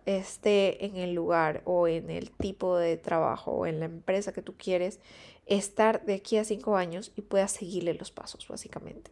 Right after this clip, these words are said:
Puedas conectar con esa persona y puedas decirle abiertamente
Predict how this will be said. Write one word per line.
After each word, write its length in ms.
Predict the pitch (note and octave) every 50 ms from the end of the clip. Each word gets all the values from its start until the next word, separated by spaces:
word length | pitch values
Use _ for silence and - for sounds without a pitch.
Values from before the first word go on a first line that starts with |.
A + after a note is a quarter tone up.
| _
Puedas 320 | - F3+ E3 D#3+ E3 - - - - - - -
conectar 440 | - G3 F#3 F#3 F#3+ - G#3+ G3+ G3+
con 120 | G#3 G3+
esa 240 | F#3+ F#3 F#3+ G3+ D#3+
persona 480 | - F3+ F3+ F#3 G#3 F3+ E3 D#3 D#3+ D#3
y 40 | D#3
puedas 340 | D#3 - D3+ D3+ F3 - -
decirle 480 | F#3 - - F3+ F#3 F3+ F3 E3 D#3+
abiertamente 760 | D#3 D3+ E3 E3+ E3+ - E3+ E3 E3+ E3+ E3 - - D#3+ -